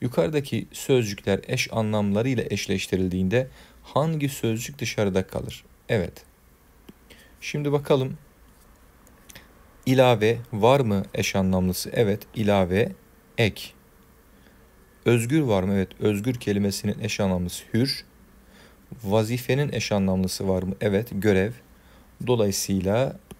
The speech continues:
sevgili öğrencilerim, dışarıda kalan sözcük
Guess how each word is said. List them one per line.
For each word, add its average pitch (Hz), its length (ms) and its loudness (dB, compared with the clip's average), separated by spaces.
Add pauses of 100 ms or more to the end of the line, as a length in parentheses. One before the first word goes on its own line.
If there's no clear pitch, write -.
(140)
sevgili 101 440 2
öğrencilerim, 95 720 0 (1120)
dışarıda 123 460 4
kalan 98 260 2
sözcük 95 840 0